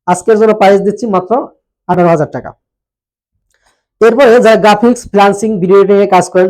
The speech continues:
বিগ ডিসপ্লে ল্যাপটপ যারা কিনতে চান, এই মুহূর্তে আমাদের কাছে কোয়ান্টিটি পিস আছে। আপনি কয়েকটা দেখে কিন্তু একটা পারচেজ করতে পারবেন। পনেরো পয়েন্ট সিক্স ইঞ্চি ডিসপ্লে থাকবে, ক্যামেরা ফেস লক অ্যাভেলেবল আছে, ডিজিটাল ফিঙ্গারপ্রিন্ট সেন্সর, জয়স্টিক পাবেন অ্যাভেলেবল পাবেন। একদম ফুল ফ্রেশ কন্ডিশন আছে ল্যাপটপটি। নিউমেরিক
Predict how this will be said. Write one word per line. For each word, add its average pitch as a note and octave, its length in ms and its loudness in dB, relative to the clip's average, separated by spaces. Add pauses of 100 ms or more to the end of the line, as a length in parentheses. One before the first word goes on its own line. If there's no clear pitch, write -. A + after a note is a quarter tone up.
বিগ F#3+ 180 -4
ডিসপ্লে A#3 300 -4
ল্যাপটপ F#3 320 -2
যারা F3+ 200 0
কিনতে F#3 260 -6
চান, G#3 180 -4 (120)
এই G3+ 120 0
মুহূর্তে G#3+ 280 -4
আমাদের F#3+ 300 -2
কাছে G3 180 -6
কোয়ান্টিটি A3+ 500 -2
পিস F#3 180 -6
আছে। C#3+ 200 -12 (380)
আপনি F3+ 200 -2
কয়েকটা A#3+ 460 0
দেখে G#3 260 -2
কিন্তু G3+ 200 -4
একটা F#3 160 -4
পারচেজ F3+ 340 -4
করতে D3+ 200 -8
পারবেন। B2+ 260 -6 (340)
পনেরো A#3+ 260 0
পয়েন্ট G3+ 260 0
সিক্স G3+ 240 -6
ইঞ্চি F#3 160 -4
ডিসপ্লে E3+ 320 -4
থাকবে, D#3 280 -6 (320)
ক্যামেরা F#3+ 360 0
ফেস F#3 200 -4
লক F#3+ 100 0
অ্যাভেলেবল E3+ 420 0
আছে, E3+ 160 -4
ডিজিটাল E3 360 -2
ফিঙ্গারপ্রিন্ট E3+ 360 -4
সেন্সর, E3+ 300 -4 (380)
জয়স্টিক F#3+ 360 -2
পাবেন F#3+ 180 0
অ্যাভেলেবল F#3 420 0
পাবেন। G3+ 320 -4 (420)
একদম A3+ 360 0
ফুল B3 220 -4
ফ্রেশ A3 220 0
কন্ডিশন G3 340 -2
আছে F3+ 160 -4
ল্যাপটপটি। D3+ 460 -6
নিউমেরিক G3+ 460 0